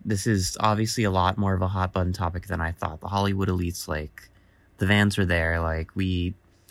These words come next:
this isn't just a silly movie, you know? People just think this is just a silly movie. I'm not talking about American Psycho. I'm talking about Vampire's Kiss, you know? They think it's a silly movie, but this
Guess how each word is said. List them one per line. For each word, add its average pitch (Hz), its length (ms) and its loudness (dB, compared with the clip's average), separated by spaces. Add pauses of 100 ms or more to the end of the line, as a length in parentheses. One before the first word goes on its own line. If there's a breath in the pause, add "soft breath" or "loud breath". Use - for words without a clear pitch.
(340 loud breath)
this 123 160 0
isn't 175 180 2
just - 160 -4
a 107 60 -2
silly 92 320 2
movie, 82 300 -2
you 90 80 -2
know? 92 120 0
People 117 280 0
just 110 160 0
think 98 140 2
this 92 100 2
is 90 140 -2
just 85 160 -6
a 90 60 -4
silly 85 300 -2
movie. 78 320 -8
I'm 92 160 -2
not 98 140 -2
talking 90 200 -2
about 82 180 -2
American 82 300 -6
Psycho. 82 480 -6
I'm 90 100 -2
talking 101 260 -4
about 85 180 -6
Vampire's 78 720 -10 (340)
Kiss, - 380 -8
you 92 80 -2
know? 90 280 -6 (1000 loud breath)
They 120 140 4
think 123 140 4
it's 110 100 2
a - 20 0
silly 107 240 4
movie, 104 280 4
but 95 240 0
this - 420 2